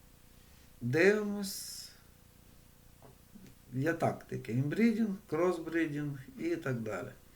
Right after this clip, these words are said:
Дивимося кросбрідінг, тобто іранська меда і той вулик, вулик Ма-, Маргарет. Ну, це вже кросбрідінг. Можливо. А якщо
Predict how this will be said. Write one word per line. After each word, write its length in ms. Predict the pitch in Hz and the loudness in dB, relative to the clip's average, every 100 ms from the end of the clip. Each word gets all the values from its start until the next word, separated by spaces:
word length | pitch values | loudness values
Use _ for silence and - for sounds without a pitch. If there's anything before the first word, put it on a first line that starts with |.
| - - - - - - - - - | -20 -20 -20 -18 -18 -18 -20 -12 8
Дивимося 360 | 196 226 - | 10 10 8
кросбрідінг, 960 | 190 165 160 131 127 131 151 165 190 196 196 - | 4 4 6 6 8 6 6 6 4 4 -2 -2
тобто 260 | 165 147 131 - | 0 2 0 0
іранська 600 | 165 156 151 143 - 170 | 2 4 4 0 0 0
меда 380 | 202 233 208 190 | 4 4 4 2
і 180 | - 131 | 2 -2
той 260 | 175 180 | 2 2
вулик, 380 | 160 175 165 - - | 2 0 0 -2 -6
вулик 440 | 139 151 156 147 | -4 -2 -2 0
Ма-, 340 | 131 127 120 113 | 2 4 2 0
Маргарет. 480 | 131 113 98 95 - - - - - - - - - - - - - - - - - | -2 -2 -2 -10 -14 -20 -20 -20 -20 -20 -20 -20 -20 -20 -20 -20 -20 -20 -20 -20 -12
Ну, 760 | 113 127 143 151 165 190 202 160 | -4 0 0 -2 0 0 0 -2
це 240 | - 151 147 | -2 0 2
вже 320 | 131 127 117 - | 4 4 2 -4
кросбрідінг. 680 | 98 92 - - - - - - - - - - | -10 -10 -12 -12 -14 -14 -18 -20 -20 -20 -20 -6
Можливо. 600 | 135 147 139 143 117 - - - - - - - - - - - - - - - - - - - - - - | 0 2 4 4 4 2 -10 -20 -20 -20 -20 -20 -20 -20 -20 -20 -20 -20 -20 -20 -20 -20 -20 -20 -20 -20 -6
А 160 | 135 165 | 0 2
якщо 720 | 175 175 - 190 196 196 | 2 2 4 8 10 10